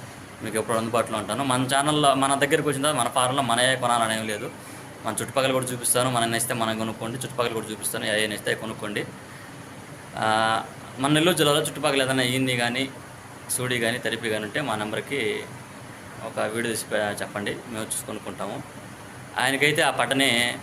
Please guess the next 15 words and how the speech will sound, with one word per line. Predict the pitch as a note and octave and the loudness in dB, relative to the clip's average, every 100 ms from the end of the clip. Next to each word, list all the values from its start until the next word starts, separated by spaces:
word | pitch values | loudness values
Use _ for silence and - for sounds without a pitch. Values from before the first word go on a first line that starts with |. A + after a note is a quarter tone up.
| - - - - - - - - - - - | -12 -14 -14 -14 -14 -14 -16 -14 -14 -14 -8
నలభై | A2+ B2+ C3+ C3+ | 0 2 6 6
వేలకు | C3 C3+ | 6 4
ఇచ్చాను, | C3 A2+ G#2+ C#3+ - - - - - | -2 -2 -2 -4 -8 -16 -16 -16 0
కేవలం | A2+ A#2 A2+ | 2 4 2
నలభై | G#2+ G#2+ | 0 0
వేలే. | G#2+ G#2+ C3 - - - - - - | 0 0 0 -4 -8 -8 -10 -12 -4
ఆయనైతే | G#2+ A2+ A#2 | 0 2 2
అసలు | A2 | 0
ఇక్కడికి | G2+ G2 | -2 -2
రాలేదు, | G2+ A2 A#2 A#2+ C#3 C#3+ B2+ | 0 2 2 2 2 2 4
ఆయన | A2+ | 4
ఎక్కడ | A2 G2+ A2+ | 2 -2 0
వేరే | A2 G#2+ A2 | 0 2 0
దేశంలో | A2 G#2+ G#2+ | 0 0 -2
ఉన్నాడు. | G#2+ G#2 A#2+ | -6 -4 -4